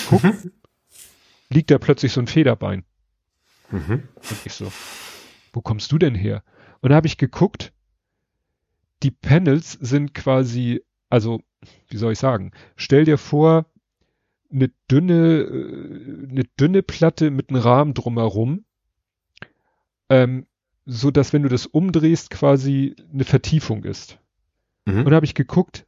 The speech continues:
Speaker 1: man kann dieses Federbein genau in diese Vertiefung reinlegen und die klemmt sich leicht fest.
Speaker 2: Ah, mhm.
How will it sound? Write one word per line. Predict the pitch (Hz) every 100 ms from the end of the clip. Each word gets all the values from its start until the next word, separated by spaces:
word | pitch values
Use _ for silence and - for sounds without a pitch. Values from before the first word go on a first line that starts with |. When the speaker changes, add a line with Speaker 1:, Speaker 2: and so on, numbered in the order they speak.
| -
Speaker 1:
man | 120
kann | 123 156
dieses | 147 139 -
Federbein | - 160 - 117 131
genau | 127 120 147
in | 147
diese | 139 139
Vertiefung | - 135 - 151 143 - 123 -
reinlegen | 104 131 160 156 120 123 127 147
und | 117
die | - 113
klemmt | - 135 131
sich | 131 -
leicht | 123 110
fest. | - 117 101 - - _ _ _ 104
Speaker 2:
Ah, | 95 78 -
mhm. | 92 95 120